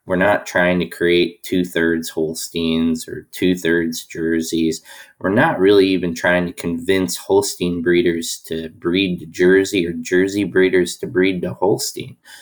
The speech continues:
We're trying to maximize those folks and that population that have dabbled with, have done crossbreeding, and now wanna do it right. And I think that's really our,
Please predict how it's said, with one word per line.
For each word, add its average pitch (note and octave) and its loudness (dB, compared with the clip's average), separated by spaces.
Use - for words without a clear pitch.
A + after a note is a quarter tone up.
We're F#2 4
trying A#2+ 2
to F2+ -2
maximize E2+ 0
those F2+ 2
folks - -4
and E2 -2
that F2 -2
population F2 -2
that E2 -10
have E2 -10
dabbled G2 0
with, A#2+ 0
have E2+ -8
done F#2 0
crossbreeding, F2 -2
and F2+ 2
now A2 2
wanna F#2 0
do F#2+ 4
it - -2
right. D#2+ -6
And E2+ -2
I F2+ 2
think G#2+ -2
that's G2 2
really F#2 4
our, F2 2